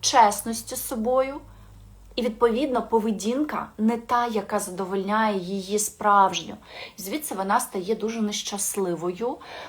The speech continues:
вона починає агресувати на тих же дітей, вона не знає, хто вона, чого вона хоче, вона перелякана, да, тому що,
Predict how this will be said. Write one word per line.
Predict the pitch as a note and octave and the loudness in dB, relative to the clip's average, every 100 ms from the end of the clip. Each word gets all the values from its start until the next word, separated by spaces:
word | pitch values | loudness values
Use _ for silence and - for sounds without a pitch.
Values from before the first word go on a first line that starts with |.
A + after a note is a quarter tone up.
| - | -8
вона | E3+ G#3+ A3+ A#3 | 0 8 10 10
починає | G#3+ - G#3 F#3+ F3+ - | 6 -4 0 4 4 4
агресувати | A3 A3 B3+ - - A#3+ A#3 G3+ - F3+ | 0 -2 -4 -4 -2 6 10 10 6 -4
на | F#3 | -6
тих | - C#4 | -6 -4
же | A3+ F3 | -4 -4
дітей, | F3+ C#4 C4 A3 F#3+ F#3+ G#3+ - - - - | -6 -4 0 2 2 -2 -8 -18 -20 -16 -2
вона | A3 A#3+ | 2 4
не | C4 C4 | 2 0
знає, | A3+ A#3 D4 C4+ | 2 4 4 0
хто | - - A#3 G3+ | -6 0 2 4
вона, | A3 A3+ A#3+ | 2 0 0
чого | - A3 A#3+ | -2 -2 -2
вона | A#3+ A#3 | 0 0
хоче, | A3+ G3+ F3+ - | 0 0 0 -4
вона | G3 A3+ | 2 2
перелякана, | A#3 A3 C#4 E4+ C#4+ A#3 F#3+ E3+ - G3+ G3+ A3 B3 - - - - - | 4 4 4 4 0 6 8 8 4 -4 -2 -4 -4 -10 -20 -20 -20 -2
да, | G#3 G#3+ | 6 6
тому | - G#3 G#3 | 4 -2 -4
що, | - - G3 | -2 0 0